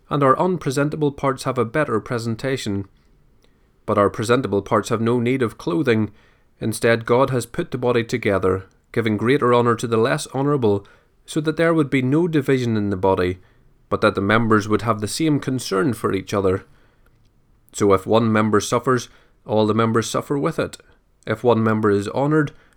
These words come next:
all the members rejoice with it. Now you are the body of Christ and individual members of it,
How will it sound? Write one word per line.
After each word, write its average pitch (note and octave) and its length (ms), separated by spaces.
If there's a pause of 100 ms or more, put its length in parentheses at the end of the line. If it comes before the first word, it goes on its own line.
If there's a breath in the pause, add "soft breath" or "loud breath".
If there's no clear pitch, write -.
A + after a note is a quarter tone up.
all F#3+ 220
the D#3 80
members C#3 400
rejoice A#2 520
with G2 140
it. F2+ 220 (1000)
Now G2 100
you G2+ 260
are A2+ 60
the G#2 100
body G#2+ 260
of G#2 160
Christ D3 400
and A#2 220
individual D3 640
members C#3 420
of F#2+ 160
it, F#2+ 160